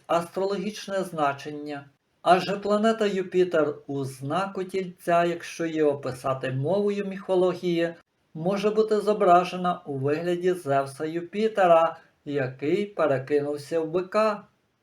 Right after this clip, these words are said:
Кажучи іншими словами, у міфі про викрадення Зевсом Юпітером Європи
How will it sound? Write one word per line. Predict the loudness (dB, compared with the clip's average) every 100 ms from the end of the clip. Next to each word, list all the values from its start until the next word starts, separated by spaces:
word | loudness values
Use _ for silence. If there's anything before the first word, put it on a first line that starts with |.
| _ 0
Кажучи | 4 4 2 -4 -2
іншими | -2 -2 -4 -4
словами, | -6 -6 -2 2 4 4 2 0 -2
у |
міфі | -2 -4 -6 -6 -8
про | -4 -2 0
викрадення | 0 0 0 0 0 0 -2 0 -2 -4
Зевсом | 2 4 4 2 -10 -8
Юпітером | -8 -4 -4 -2 -2 -2 -2
Європи | -4 -6 -4 -2 0 0 0 -2 -2